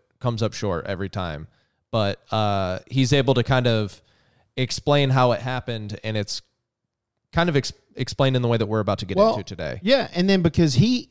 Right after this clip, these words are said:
Speaker 2: actually does exper-, he said, "Well, I can't make it fall like
Speaker 1: Mm-hmm.
Speaker 2: they said it did, but I can make it fall the way it did by doing X, Y, Z."
Speaker 1: Right.
Speaker 2: And he does something different, which
Speaker 1: Right.
Speaker 2: is blowing columns out.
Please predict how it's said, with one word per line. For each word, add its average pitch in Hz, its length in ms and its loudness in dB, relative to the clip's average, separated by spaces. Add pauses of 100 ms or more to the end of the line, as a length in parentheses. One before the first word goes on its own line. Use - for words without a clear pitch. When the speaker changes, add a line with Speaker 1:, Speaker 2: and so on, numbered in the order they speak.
Speaker 2:
actually 151 560 -2
does 139 240 4
exper-, - 300 -8
he 147 140 2
said, 143 220 0
"Well, 147 180 0
I 143 80 -2
can't 208 320 0
make 175 200 0
it 160 120 -8
fall 95 540 -2 (200)
like 113 200 0
Speaker 1:
Mm-hmm. 120 40 -8
Speaker 2:
they 147 160 4
said 123 220 2
it 90 100 -6
did, 107 240 -4 (380)
but 226 280 0 (380)
I 143 140 -2
can 240 400 2
make 226 220 4
it 135 140 0
fall 110 380 0
the 143 100 6
way 156 280 4
it 131 140 -6
did 165 460 6 (300)
by 139 160 6
doing 147 480 6 (100)
X, 156 240 4
Y, 123 220 4
Z." 117 340 -2 (540)
Speaker 1:
Right. 117 100 0
Speaker 2:
And 175 80 6
he 170 60 6
does 160 180 4
something 127 300 -2
different, 123 460 -2
which 160 140 2
Speaker 1:
Right. - 220 -6
Speaker 2:
is 135 160 4
blowing 110 360 0
columns 117 420 -10
out. - 300 -16